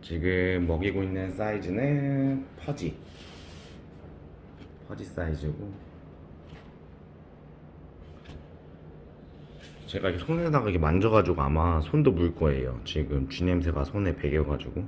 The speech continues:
이렇게 피가 이렇게 좀 묻어있잖아요. 아마 손을 내밀면 이 손인지 모르고 먹을 텐데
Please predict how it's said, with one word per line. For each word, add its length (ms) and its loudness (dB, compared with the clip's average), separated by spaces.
이렇게 300 -2
피가 380 -2
이렇게 200 -4
좀 160 0
묻어있잖아요. 680 0
아마 200 -2
손을 300 0
내밀면 840 4
이 80 -4
손인지 420 2
모르고 440 4
먹을 260 2
텐데 340 -2